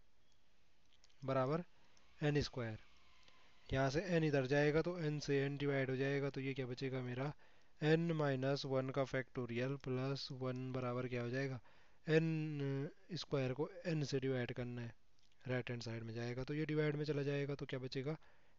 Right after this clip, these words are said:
n बचेगा। अब यहाँ पे देखिए,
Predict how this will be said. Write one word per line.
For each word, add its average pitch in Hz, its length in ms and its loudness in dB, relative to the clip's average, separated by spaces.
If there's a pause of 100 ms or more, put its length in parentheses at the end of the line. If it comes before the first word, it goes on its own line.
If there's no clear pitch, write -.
(120)
n 156 160 4
बचेगा। 123 420 -2 (1900)
अब 156 160 0
यहाँ 147 140 2
पे 156 100 0
देखिए, 127 520 0